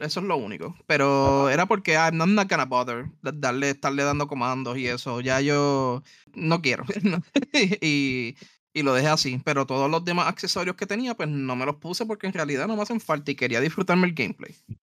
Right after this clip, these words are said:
Speaker 1: Que, pues, e-, either way, no es tan, no es tan guau el, el gameplay de Final Fantasy dieciséis, pero it's something.
Speaker 2: Ah, <laughs> pues ya saben que por lo menos Sea of Stars es bastante, eh, user-friendly, por decirlo así.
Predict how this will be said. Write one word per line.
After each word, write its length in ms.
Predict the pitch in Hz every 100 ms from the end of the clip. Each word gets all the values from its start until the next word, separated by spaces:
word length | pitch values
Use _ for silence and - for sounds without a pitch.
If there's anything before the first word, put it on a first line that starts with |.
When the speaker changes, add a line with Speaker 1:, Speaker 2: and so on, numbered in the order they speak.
| _
Speaker 1:
Que, 220 | 131 131 131
pues, 140 | 175
e-, 380 | 254 240 220 233
either 320 | 233 240 262
way, 200 | 202 208
no 100 | 175
es 100 | 185
tan, 480 | - 202 185 180 175
no 80 | 175
es 100 | -
tan 200 | 185 151
guau 240 | 160 147
el, 80 | 139 165
el 220 | 139 135 - -
gameplay 320 | 123 143 160 139
de 120 | 139
Final 200 | 147 139
Fantasy 360 | 143 139 -
dieciséis, 400 | 131 131 - 302 294
pero 280 | 196 175 214
it's 180 | -
something. 320 | - 127 135 160 _ _ _ _ _ _ -
Speaker 2:
Ah, 200 | - - - - -
<laughs> 680 | - 220 214 - - - -
pues 240 | 180 190 185
ya 120 | 214
saben 240 | 233 226
que 140 | - 139
por 100 | 127
lo 80 |
menos 240 | 123 139 151
Sea 140 | 151
of 60 | 147
Stars 260 | - 151 143
es 120 | 113
bastante, 520 | 131 135 131 123 -
eh, 720 | 120 117 110 104 - 107 101 98
user-friendly, 640 | 117 110 - - 87 85
por 140 | - -
decirlo 220 | _
así. 60 | -